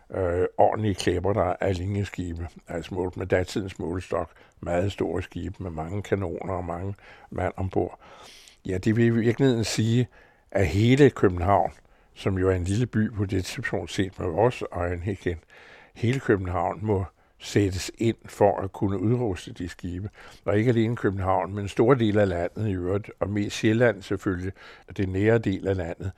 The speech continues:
Skovene selvfølgelig også, fordi der skal også master til de her skibe, der skal også reservemaster med. Og inden man ser sig om, så er hele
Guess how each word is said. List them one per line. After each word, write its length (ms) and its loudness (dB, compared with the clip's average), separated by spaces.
Skovene 580 8
selvfølgelig 440 0
også, 160 2
fordi 220 -2
der 140 -6
skal 180 -4
også 320 -2
master 400 0
til 220 -8
de 100 -2
her 60 -2
skibe, 380 -6
der 80 -6
skal 180 -8
også 220 -4
reservemaster 760 0
med. 200 -8
Og 160 8
inden 240 2
man 140 4
ser 220 4
sig 140 2
om, 180 4
så 140 6
er 220 4
hele 520 2